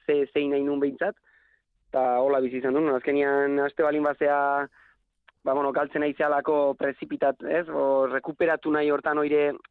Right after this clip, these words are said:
akatsu bat izatea, ez? Lehen mailen tantuak nahi izate hortan, oraindik gehiago fallatzea, orduan, ba, es-, ja esperientziak esate izu, eh, ho-,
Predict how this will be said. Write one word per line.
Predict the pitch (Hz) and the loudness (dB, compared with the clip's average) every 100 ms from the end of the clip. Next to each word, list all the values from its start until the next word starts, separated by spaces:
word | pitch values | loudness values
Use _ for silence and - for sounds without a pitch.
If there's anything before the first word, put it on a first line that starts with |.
| _ | _
akatsu | 147 156 - 147 | -6 -6 -2 -4
bat | 135 | -2
izatea, | 143 147 156 165 | -6 -2 0 0
ez? | 160 151 139 | -4 -8 -6
Lehen | 143 147 | -6 -4
mailen | 151 151 147 | -2 -2 -2
tantuak | 156 147 160 151 | -4 -2 -2 -2
nahi | 151 147 | -2 -4
izate | 139 147 151 | -4 -4 -4
hortan, | 147 147 | -2 -2
oraindik | 147 143 143 | -2 -2 -2
gehiago | 147 143 | -2 -2
fallatzea, | 147 143 - 170 | -2 -4 -2 -2
orduan, | 131 139 131 _ _ _ _ - | -2 -6 -8 _ _ _ _ -8
ba, | 123 123 | -2 -2
es-, | - - - 135 | -4 -16 -10 -2
ja | 139 | -2
esperientziak | 139 151 139 147 143 | -2 -4 -2 -2 -4
esate | 147 143 | -4 -6
izu, | 143 143 143 139 - _ _ _ _ _ _ _ _ 139 | -2 2 2 0 -4 _ _ _ _ _ _ _ _ -10
eh, | 135 135 | -6 -2
ho-, | 143 | -2